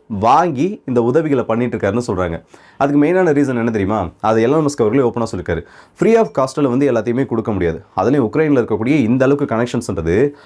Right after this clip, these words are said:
uninterrupted internet supply-ய என்னோட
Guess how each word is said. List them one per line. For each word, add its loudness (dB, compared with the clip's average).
uninterrupted 0
internet 0
supply-ய 0
என்னோட 4